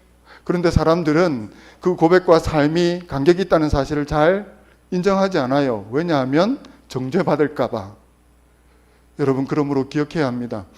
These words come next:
이걸 인정하지 않으면 결단코 성장하지 않고 신앙이 크지 않습니다. 여러분, 교회에 사랑이 있어야 한다는 사실 고백하십니까?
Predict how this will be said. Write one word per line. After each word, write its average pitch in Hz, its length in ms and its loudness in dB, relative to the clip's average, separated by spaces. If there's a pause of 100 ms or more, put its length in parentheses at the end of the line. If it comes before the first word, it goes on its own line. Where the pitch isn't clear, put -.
(540)
이걸 185 260 4
인정하지 190 480 0
않으면 139 460 -2
결단코 185 420 0
성장하지 156 600 -2
않고 131 680 -4
신앙이 143 640 -2 (120)
크지 - 320 -8
않습니다. 117 560 -12 (3250)
여러분, 123 480 -2 (1600)
교회에 160 340 4
사랑이 165 380 4
있어야 160 220 2
한다는 143 260 0
사실 135 260 -4
고백하십니까? 170 720 2